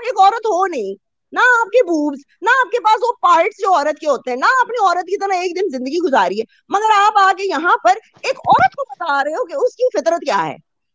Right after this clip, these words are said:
वाह जी, वाह, यही तो इस्लाम है। इस्लाम ने आप मर्दों का ना दिमाग खराब कर दिया है, क्योंकि आप समझते हो,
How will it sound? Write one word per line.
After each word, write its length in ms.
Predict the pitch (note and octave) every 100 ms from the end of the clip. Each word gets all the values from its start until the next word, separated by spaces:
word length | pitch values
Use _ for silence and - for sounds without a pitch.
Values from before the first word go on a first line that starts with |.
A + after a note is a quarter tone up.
| -
वाह 400 | C#4+ A4+ G4+ D#4
जी, 200 | C4+ C#4
वाह, 360 | F#4 D4 G4+ F#4
यही 300 | C#4 F4+ A#4
तो 140 | C5
इस्लाम 440 | A#4+ A4 A#4+ D5 A#4
है। 60 |
इस्लाम 400 | D#4 E4+ F#4 G#4 A#4+
ने 140 | A4
आप 60 | -
मर्दों 360 | D4 B3 B3+ F#4+
का 100 | F#4
ना 60 | A4+
दिमाग 300 | G4+ D4 D#4
खराब 220 | D4+ A#3 G#3+
कर 180 | E3+
दिया 200 | C3 D3
है, 40 | D#3+ _ _ _
क्योंकि 180 | F4 G4
आप 160 | F#4
समझते 320 | F#4 F#4+ F#4+
हो, 120 | -